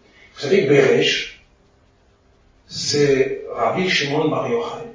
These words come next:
Beresh, c'est Rajbi. Mais nos sages nous disent également, de la Chassidut, nous disent que Beresh, c'est Rabbi Akadosh, qui a exactement les mêmes, son, son nom. C'est comme Rajbi, Beresh.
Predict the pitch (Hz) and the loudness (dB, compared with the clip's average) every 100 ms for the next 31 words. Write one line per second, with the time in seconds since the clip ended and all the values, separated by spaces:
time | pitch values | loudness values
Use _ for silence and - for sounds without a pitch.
0 | - _ _ _ _ _ - - - 190 | -20 _ _ _ _ _ -10 -4 2 4
1 | 202 - 139 135 - - - - _ _ | 4 0 -2 -2 -4 -8 -12 -20 _ _
2 | _ _ _ _ _ - 220 240 214 - | _ _ _ _ _ -2 4 6 6 2
3 | - - - _ - 127 - - 127 151 | -10 -18 -20 _ -14 -8 -4 -2 -2 -2
4 | - 151 131 131 107 107 131 - - - | -4 -4 -2 -2 0 0 0 0 -2 -4
5 | - 127 220 226 131 127 226 - - - | -6 -2 0 2 0 -2 0 0 -2 -8
6 | - 143 135 139 214 240 233 - - - | -4 0 2 4 6 6 4 -2 -10 -8
7 | 131 - _ 113 131 151 156 139 127 120 | -8 -8 _ -8 -4 -2 0 -2 -4 -4
8 | - 139 135 208 196 - - 220 - 151 | -6 -4 0 2 2 0 -2 0 0 2
9 | 202 226 - - - - - 240 - - | 2 2 -2 -8 -12 -8 -4 -4 -4 -2
10 | 151 147 131 117 - - - - - - | 4 8 8 4 -2 -10 -20 -20 -16 -6
11 | 196 196 202 220 - - - - 214 208 | 4 6 6 4 4 4 4 4 6 6
12 | - - - - _ _ - _ _ _ | 4 -2 -12 -20 _ _ -20 _ _ _
13 | _ _ _ _ _ _ 143 131 147 - | _ _ _ _ _ _ -2 6 8 8
14 | - - - | 4 -2 -8